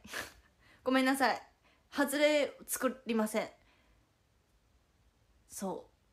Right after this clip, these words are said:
う。で、ちゃんと、いい質のものを作ります。本当に一回目びっくりしました。もうたくさんの方ね、ね、本当にすいませんでした。<laughs>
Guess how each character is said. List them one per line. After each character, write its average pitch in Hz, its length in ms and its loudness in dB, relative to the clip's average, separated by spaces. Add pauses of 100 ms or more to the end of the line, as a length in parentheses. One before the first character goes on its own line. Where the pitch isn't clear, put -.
(240)
う。 277 100 -2
で、 - 360 0 (560)
ち - 100 -4
ゃ 403 80 6
ん 415 140 0 (800)
と、 - 480 6 (880)
い 370 320 2
い 320 40 4
質 - 320 -4
の 277 180 6
も 226 220 4
の 226 400 2 (340)
を 294 380 2
作 - 200 -2
り 220 100 2
ま 202 180 -2
す。 - 200 -16 (480)
本 311 260 2
当 320 80 -2
に 254 140 -2
一 254 100 -12
回 311 160 0
目 277 160 0
び 269 180 -8
っ - 40 -20
く 285 120 -4
り 269 80 0
し 226 80 -6
ま 208 140 -4
し - 80 -12
た。 - 180 -12
も 220 140 -6
う - 40 -14
た 226 120 -10
く - 40 -20
さ 233 120 -6
ん 220 40 -2
の 202 60 -6
方 185 460 -8
ね、 202 340 -10 (880)
ね、 214 320 -4 (580)
本 190 100 -14
当 175 80 -18
に 175 60 -18
す - 160 -20
い - 20 -14
ま 196 140 -12
せ 202 100 -14
ん 208 40 -14
で 233 100 0
し - 140 -8
た。 - 180 -10 (1500)
<laughs> - 80 -20